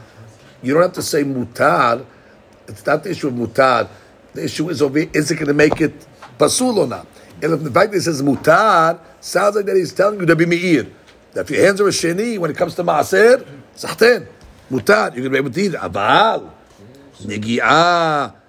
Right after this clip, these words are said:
the maaser. But when it came to negi'ah of maaser, ub'achilat de chulin, and eating chulin,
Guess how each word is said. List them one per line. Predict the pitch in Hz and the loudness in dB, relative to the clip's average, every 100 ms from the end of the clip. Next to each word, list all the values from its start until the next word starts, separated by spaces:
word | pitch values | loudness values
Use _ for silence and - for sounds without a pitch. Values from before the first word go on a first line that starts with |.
| _ | _
the | 110 120 | -10 -6
maaser. | 123 110 98 - 107 135 254 180 151 101 - - _ | -6 -4 -6 -6 2 4 6 4 2 0 -12 -20 _
But | 117 | -14
when | 113 | -10
it | 113 | -10
came | 123 170 165 | -8 -8 -8
to | 143 | -12
negi'ah | 143 123 117 110 113 185 | -12 -12 -12 -6 -2 0
of | 196 | 0
maaser, | 202 180 151 - 120 113 127 151 _ _ - | -2 -4 -4 -6 -6 -4 -6 -10 _ _ -10
ub'achilat | 131 - 135 135 131 131 147 190 | -8 -4 -4 -4 -6 -2 0 0
de | 180 | -2
chulin, | - 139 143 151 214 190 143 | -4 -4 0 2 2 -2 -6
and | 135 160 | -10 -10
eating | 226 240 277 285 247 190 | -4 0 2 2 0 -4
chulin, | - - 180 185 180 185 226 254 202 185 196 202 | -4 2 2 2 4 4 4 0 0 -2 -4 -8